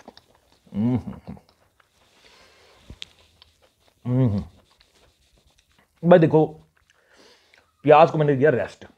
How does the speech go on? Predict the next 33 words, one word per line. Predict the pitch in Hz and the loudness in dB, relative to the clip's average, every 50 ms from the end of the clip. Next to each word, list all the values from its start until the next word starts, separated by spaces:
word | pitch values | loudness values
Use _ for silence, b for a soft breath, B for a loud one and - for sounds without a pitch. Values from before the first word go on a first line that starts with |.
| _ _ _ _ _ | _ _ _ _ _
मैं | 127 131 117 | -8 -6 -2
प्याज, | 120 135 131 135 123 | 2 2 2 2 2
भाई | 113 - - - 143 131 | -2 -8 -10 -8 -6 -4
तू | 143 147 | -2 -2
रेस्ट | 127 113 - - | -2 -2 -4 -6
कर | 107 117 101 | -6 -6 -6
ले | 98 101 | -6 -6
आज। | 90 82 - - | -8 -10 -10 -14
<laughs> | - - _ _ _ _ _ - | -18 -20 _ _ _ _ _ 0
मतलब | 135 214 233 190 208 214 - 127 208 190 175 208 - 165 175 - - _ _ _ _ _ _ _ _ _ _ _ _ _ _ _ _ _ _ - | 4 6 6 6 6 4 2 2 0 0 0 0 -2 -2 -6 -12 -14 _ _ _ _ _ _ _ _ _ _ _ _ _ _ _ _ _ _ -2
कि | 220 254 294 285 - - - | -2 -2 -2 -4 -8 -6 -4
मैं | 196 214 | 2 4
देखना | 233 220 214 | 4 6 6
चाहता | 240 233 233 | 6 4 4
था | 240 254 254 - | 2 0 -2 -4
बिना | 160 147 185 202 190 | -6 -4 -2 -2 -4
प्याज | 196 - 156 139 139 143 135 | -4 -4 -4 -2 -2 -4 -6
के | - 165 | -6 -6
भी | 151 180 | -8 -8
टेस्ट | - - 139 151 - - | -6 -8 -10 -10 -10 -10
कैसा | - 113 107 - 160 107 | -10 -8 -4 -2 -2 -2
आएगा, | - 92 98 90 - - _ _ _ _ _ _ _ _ _ - | -4 -6 -10 -12 -12 -14 _ _ _ _ _ _ _ _ _ -4
और | 139 131 | -2 0
वाकई | 123 117 120 120 - 147 | 2 2 2 0 0 0
में | 139 127 120 | 0 0 0
यार | 113 104 101 90 - b b b b b b b b | 0 -2 -4 -8 -14 b b b b b b b b
टेस्ट | - 151 170 180 156 170 | 0 2 2 2 2 2
बड़ा | 156 147 143 131 - - _ _ _ _ _ _ _ _ _ _ _ _ - | 2 2 2 2 -2 -8 _ _ _ _ _ _ _ _ _ _ _ _ -12
ज़बरदस्त | 147 127 104 127 127 127 123 110 135 135 - - | -8 -4 -2 0 0 0 0 -2 -4 -6 -6 -4
आ | 139 113 | -4 -2
रहा | 104 101 98 95 | -2 -2 -4 -6
है, | 87 - | -6 -2
हाँ। | - 143 170 156 - - | 0 0 0 0 -4 -10